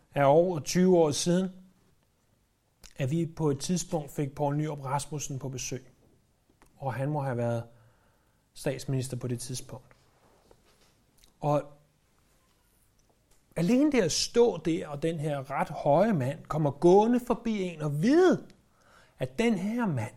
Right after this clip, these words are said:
han er statsminister i Danmark. Den her mand, han bestemmer relativt meget. Gør altså, at, at selv jeg, som hånden på hjertet aldrig vil have stemt på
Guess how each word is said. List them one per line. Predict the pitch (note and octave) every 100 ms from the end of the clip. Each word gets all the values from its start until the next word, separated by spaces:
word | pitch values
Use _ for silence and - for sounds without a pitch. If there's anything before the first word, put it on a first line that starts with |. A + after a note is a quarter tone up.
| - _ _ _ _ _ _
han | - F3+
er | G#3+
statsminister | - - F#3 F#3 F#3 - G#3+ G3+ G3 F#3+ -
i | F3
Danmark. | C3 A#2 A#2+ D#3 _ _ _ _ _ _ _ _ _ _ _ _ _ _ _ _
Den | F#3 G#3
her | G#3+
mand, | F3 E3+ F3
han | D3 F3
bestemmer | - F3 - F#3+ G#3 G3 F3+ D3+ D3+ C#3 C#3
relativt | C#3+ G3 A#3 - A#3+ D#3+
meget. | C3 D3+ G3+ D3+ - _ _ _ _ _ _ C6 C6 _ _ _ _ _ _ _ _ _ _ _ _ _ _
Gør | D#3+ F#3+ C4+
altså, | F#3+ D3 - D3+ -
at, | D#3 C#3+ -
at | C#3
selv | - - A#3
jeg, | E3+ D3 G3 G#3+
som | - B2 C3 - _ _ _ _ _ _ _ _ _ _ _
hånden | - F3 F3+
på | D#3+
hjertet | C#3+ D#3 D3
aldrig | C#3+ C4 C#4+
vil | F3 C#3+
have | B2
stemt | B2+ - D#3+ -
på | - D#3+ B2+